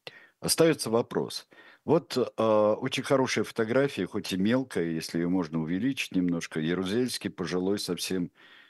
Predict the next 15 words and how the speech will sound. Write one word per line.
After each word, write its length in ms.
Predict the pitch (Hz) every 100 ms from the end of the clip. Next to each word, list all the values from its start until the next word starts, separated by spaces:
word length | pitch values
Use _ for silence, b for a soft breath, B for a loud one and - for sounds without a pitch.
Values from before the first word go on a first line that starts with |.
| B
сидит 400 | - 85 82 87
в 60 | -
кресле, 580 | - 98 120 - 107 104 _ _ _ _ _ _ _ _ _ _
размышляет. 960 | 76 80 69 78 - 85 92 101 98 - _ _ _ _ _ _ _ _ _ _ _ _ _ _ - _ _ -
И 280 | 127 185 175 - _ _ _ _ _ _ _ _ -
вот 240 | 143 160
он 140 | 92 87
умер. 380 | 110 120 117 - _ _ _ _ _ _ _ _ _ _ _ _ _ _ _ _ _ _
У 60 | 104
него 180 | 120 127
был 160 | 98 90
целый 300 | 143 117 87
букет 380 | 85 - 87
болезней 680 | - 87 98 131 110 113 104 _ -
уже, 480 | - - 185 87